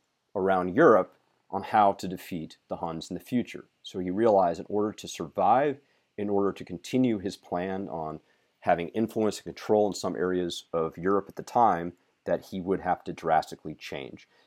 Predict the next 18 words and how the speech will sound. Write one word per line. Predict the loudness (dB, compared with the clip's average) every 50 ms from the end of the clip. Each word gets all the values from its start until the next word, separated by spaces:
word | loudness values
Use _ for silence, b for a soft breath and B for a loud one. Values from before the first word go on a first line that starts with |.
| _
He | _ 2 4
would | 4 6
have | 6 6 6 6
to | 4 2
actually | 2 0 0 -2 -6 -6
change | -2 0 2 2 2 0 -2
centuries | -6 0 2 4 4 4 4 2 0 0 0 -2 -4 -8 -10 -16 -20 _ _ _ _ _ _ -4
of | -4 -2
Hun | 0 0 2 2
approaches. | 0 0 2 4 4 4 2 0 -10 -18 -18 -20 -20 _ _ _ _ _ _ _ 0
Really, | 6 8 10 10 10 8 4
he | 2 -2
was | -4 -4
changing | -4 -4 -4 -4 -2 -2 -4 -6
the | -6 -4
whole | 0 2 4 4 4 2 0 -4
Hun | -4 -4 -4
culture | -6 -2 -2 0 0 0 -4 -8 -8 -8 -10